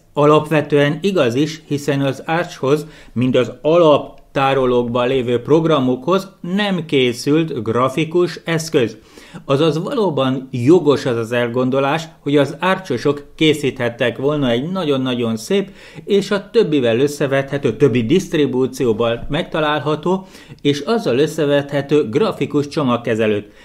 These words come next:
Nyilvánvalóan ez az ötlet másnak is eszébe jutott, így a Manjaro-nak a fejlesztőinek is. Manjaro egy Arch alapú, de nagyon,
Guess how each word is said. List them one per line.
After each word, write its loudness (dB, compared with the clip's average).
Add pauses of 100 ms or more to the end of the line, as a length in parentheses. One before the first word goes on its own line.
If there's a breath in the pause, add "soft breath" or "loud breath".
(140 loud breath)
Nyilvánvalóan 2 (160)
ez 2
az 4
ötlet 0
másnak -2
is -4
eszébe -2
jutott, -2
így -2
a 4
Manjaro-nak 0
a -2
fejlesztőinek 0
is. -2 (180 soft breath)
Manjaro 0
egy -2
Arch -6
alapú, -2 (140 loud breath)
de -2 (240)
nagyon, 0